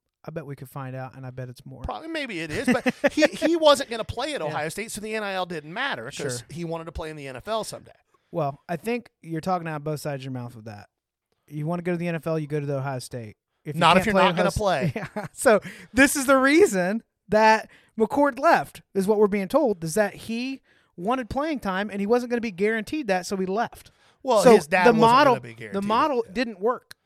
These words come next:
Speaker 1: You would love to have McCord as your starting quarterback next year. Yes?
Speaker 2: Yeah.
Speaker 1: So the model didn't work. That's why I'm saying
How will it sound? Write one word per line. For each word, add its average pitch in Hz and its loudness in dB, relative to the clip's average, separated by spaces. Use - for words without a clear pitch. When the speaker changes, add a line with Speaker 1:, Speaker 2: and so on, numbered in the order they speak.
Speaker 1:
You 220 -2
would 285 -2
love 240 2
to 226 -4
have 202 -4
McCord 220 -4
as 190 -4
your 180 -6
starting 180 -4
quarterback 143 -8
next - -18
year. - -20
Yes? 208 -2
Speaker 2:
Yeah. 233 -6
Speaker 1:
So - -2
the 214 2
model 240 0
didn't 214 -4
work. 320 -10
That's 269 2
why 302 0
I'm 240 -2
saying 285 -4